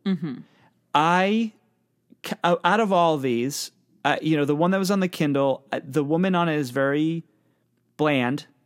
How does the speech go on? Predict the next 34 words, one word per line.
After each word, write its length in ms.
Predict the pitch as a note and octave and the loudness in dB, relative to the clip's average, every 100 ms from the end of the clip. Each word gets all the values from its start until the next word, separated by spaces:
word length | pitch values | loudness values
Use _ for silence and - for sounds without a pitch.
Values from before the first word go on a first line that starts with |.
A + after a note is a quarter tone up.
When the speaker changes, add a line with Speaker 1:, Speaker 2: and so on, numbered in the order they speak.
| _ - | _ -6
Speaker 2:
There's 220 | C#3 C3+ | -6 -2
nothing 300 | C#3+ D3 C#3 | -4 -2 0
really 240 | C#3 C3+ | 0 0
super 320 | B2 - B2 | -2 -4 -4
sexy 400 | C3 C3+ B2 - | -4 -4 -6 -6
or, 160 | B2 A#2+ | -4 -2
like, 180 | A2+ A2 | -2 -4
striking 440 | - B2+ A#2 A#2+ | -2 -2 -4 -6
about 320 | G2 G2 F#2+ | -4 -4 -4
it. 200 | G#2 A2+ - _ _ _ _ _ | -4 -6 -10 _ _ _ _ _
I 140 | D3 | 0
will 160 | E3 G#3+ | 2 0
say, 200 | A3 F#3 | 0 -2
I 100 | D3 | -2
kinda 360 | D#3+ - G3 B3+ | -4 0 0 2
like 480 | A3 E3+ F3 F3+ - _ _ | 2 0 0 -4 -16 _ _
the 100 | D3 | 0
last 340 | D#3+ E3+ F3 | 2 2 0
one 120 | C#3 | -2
with 360 | B2 A#2+ - _ | 0 -2 -4 _
Joanna 380 | - C#3 C3 B2+ | -4 -2 -2 0
Lindsay's 420 | C3 B2+ B2+ A2 | -2 -2 -2 -2
name 260 | C3 C#3 B2+ | 0 0 0
very 180 | A2 | 0
big, 300 | F#2+ F#2+ F#2 - | 0 -4 -4 -4
and 120 | B2+ | -2
there's 180 | B2 B2 | -2 -2
a 40 | |
rose 280 | B2 D#3+ D#3+ | 0 0 0
at 100 | A#2 | -4
the 60 | - | -6
top 260 | G2+ - | -6 -8
of 120 | F#2+ F#2+ | -8 -8
it. 220 | F#2+ | -8